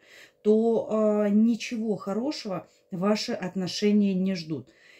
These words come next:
И, конечно, мужчина сам для себя чётко понимал, что ему нужно, а, м, менять ситуацию. То есть он здесь, э, главный герой.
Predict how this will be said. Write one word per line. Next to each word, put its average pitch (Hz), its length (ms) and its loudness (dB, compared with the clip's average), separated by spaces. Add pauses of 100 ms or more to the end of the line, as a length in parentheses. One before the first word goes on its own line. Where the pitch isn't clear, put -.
И, 202 100 -6
конечно, 262 540 0
мужчина 240 500 0
сам 214 320 -2
для 175 160 -4
себя 156 440 -6 (340)
чётко 311 640 0 (440)
понимал, 311 440 4
что - 260 -6
ему 262 680 6
нужно, 202 680 4 (260)
а, 180 460 -2
м, - 1000 -10
менять 285 380 8
ситуацию. 220 720 -4
То 214 240 0
есть 208 280 2
он 330 600 6
здесь, 240 420 -4
э, 240 180 0
главный 214 520 2
герой. 226 500 0